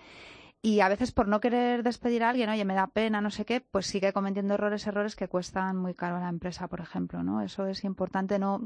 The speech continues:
El, el ejercicio de una exagerada bonomía, de s-, ser demasiado bueno y demasiado condescendiente, puede, puede llevar,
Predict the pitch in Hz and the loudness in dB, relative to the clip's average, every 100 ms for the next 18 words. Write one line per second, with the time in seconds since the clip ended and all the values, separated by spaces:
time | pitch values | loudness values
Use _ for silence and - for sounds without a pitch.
0 | 240 196 190 190 190 - 190 202 233 220 | -4 -6 -4 -2 -2 -2 -6 0 2 4
1 | 220 226 226 226 214 214 208 196 190 190 | 4 2 0 -4 0 2 4 2 2 4
2 | 240 220 202 190 180 - - - - 196 | 4 4 2 0 -2 -12 -18 -6 -2 0
3 | 196 190 214 190 185 202 196 190 180 185 | 0 0 2 2 4 2 0 0 -2 -2
4 | 190 190 185 185 - 185 185 190 196 - | -2 0 -2 -4 -4 -4 -4 -4 -4 -8
5 | - - - - - _ - 180 175 180 | -20 -20 -20 -20 -20 _ 0 0 2 0
6 | 175 175 170 185 185 180 175 180 180 - | -2 -4 0 2 2 2 2 2 0 -4